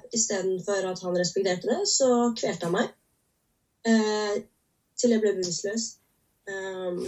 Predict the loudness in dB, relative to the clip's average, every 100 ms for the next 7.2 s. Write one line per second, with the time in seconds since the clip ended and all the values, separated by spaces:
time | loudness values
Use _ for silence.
0 | -6 -6 -8 -8 -16 -20 _ _ 0 4
1 | 4 2 2 2 2 0 -4 -4 -4 -4
2 | -4 -8 -12 -18 _ -10 -8 -6 -6 -4
3 | -2 0 2 2 2 0 4 4 6 2
4 | 0 -2 -4 -8 -10 -16 _ -6 -2 -2
5 | -2 -6 -8 -10 -20 _ _ _ _ -2
6 | 0 0 -2 -4 -4 -6 -6 -4 -4 -6
7 | -6 -6